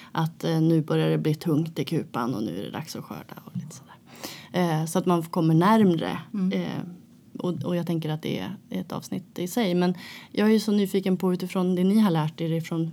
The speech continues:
Speaker 1: tjugohundrasjutton, om jag som biodlare är nyfiken på andelsägande. Eh, vad skulle du vilja skicka med mig? Eller vad, hur skulle jag, vad är din uppfattning om hur jag skulle gå tillväga?
Speaker 2: Det jag tycker var bra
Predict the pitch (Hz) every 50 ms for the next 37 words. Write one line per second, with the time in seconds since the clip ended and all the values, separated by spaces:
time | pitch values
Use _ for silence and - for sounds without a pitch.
0 | - - - - - 175 160 165 170 160 156 160 160 165 196 180 - - - -
1 | 233 226 185 160 156 - 156 160 165 175 180 185 180 - 180 165 165 160 156 151
2 | 151 156 156 156 156 160 160 160 156 - - 170 170 170 170 165 160 160 - 165
3 | 156 156 160 - - - - - - - - 180 170 160 151 160 156 160 - 208
4 | 214 208 185 - 101 - - - 175 160 - - - - - - _ - - 196
5 | 202 190 180 180 - - - - - - - - - - - - - - - -
6 | - - 180 185 185 - - 190 185 180 180 180 175 180 175 175 170 170 170 170
7 | 170 196 - - - - - - - 202 190 - 180 180 175 175 175 170 190 220
8 | 196 - - - - 170 170 175 170 165 175 170 170 175 - 165 185 180 170 165
9 | - - 185 175 170 170 170 165 170 175 - - - - - - 185 185 180 175
10 | 185 185 180 175 175 180 175 - - _ _ _ - 160 - - 170 160 - 175
11 | 170 165 165 165 165 160 160 160 - 175 170 165 160 165 165 180 165 170 165 165
12 | 165 - 170 160 - - - - - - - - - - - - - - - -
13 | - - - - - - - - - - - 185 175 185 190 190 214 240 240 -
14 | 214 - 170 151 151 151 147 151 147 147 143 -